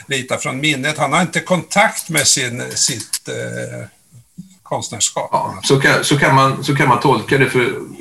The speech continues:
Speaker 2: det är ju också så att det här tillståndet s-, som jag nämnde då, romantikens upplevelse av den döda blicken, eh, ofta förknippas just med förlust av inspirationen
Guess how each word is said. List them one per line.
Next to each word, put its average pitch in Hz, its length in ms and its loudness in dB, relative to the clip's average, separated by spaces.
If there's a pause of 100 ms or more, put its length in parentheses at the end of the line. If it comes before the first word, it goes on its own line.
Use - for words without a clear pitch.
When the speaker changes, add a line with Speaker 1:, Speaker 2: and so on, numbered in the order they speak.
(160)
Speaker 2:
det 127 60 2
är 131 100 6
ju 143 80 6
också 135 220 2
så 120 200 4
att 110 120 0
det 113 100 2
här 110 120 2
tillståndet 104 600 0
s-, - 300 -6
som 104 220 -2
jag 98 140 -2
nämnde 107 500 0
då, 95 260 2
romantikens 95 1000 0
upplevelse 95 560 -2
av 87 60 -2
den 92 120 -2
döda 92 340 0
blicken, 98 640 -4 (440)
eh, - 260 -6
ofta 98 320 -4
förknippas - 600 -4
just - 220 -2
med 92 160 -2
förlust 98 400 -2
av 95 100 -2
inspirationen 104 960 -6